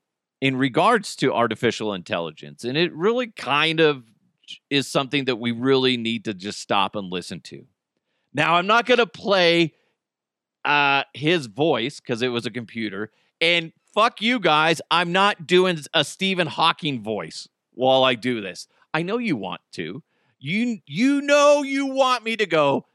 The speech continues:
"The development of artificial," I'm not gonna do that. I know you want me to, but you're a horrible person. <laughs>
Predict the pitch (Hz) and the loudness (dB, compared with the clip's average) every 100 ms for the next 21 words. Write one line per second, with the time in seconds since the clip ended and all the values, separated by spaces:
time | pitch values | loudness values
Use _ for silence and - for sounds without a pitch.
0 | _ _ _ _ _ _ _ - 104 98 | _ _ _ _ _ _ _ -4 -2 0
1 | 110 107 123 127 120 120 117 110 107 113 | 0 2 0 0 -2 -2 0 0 0 0
2 | 120 113 117 117 - 160 202 220 202 214 | 0 -2 -4 -4 -2 -2 2 0 2 0
3 | 190 190 180 160 139 - - 165 175 196 | -2 0 2 2 2 0 -2 -2 0 2
4 | 196 190 175 170 156 143 143 117 98 _ | 2 0 0 0 -2 -6 -6 -6 -8 _
5 | _ 104 139 143 170 185 175 170 - - | _ _ -4 0 2 4 2 0 -4 -2
6 | 139 135 175 175 147 135 127 104 87 78 | -2 2 2 2 -2 -4 -6 -6 -12 -18
7 | _ - | _ -12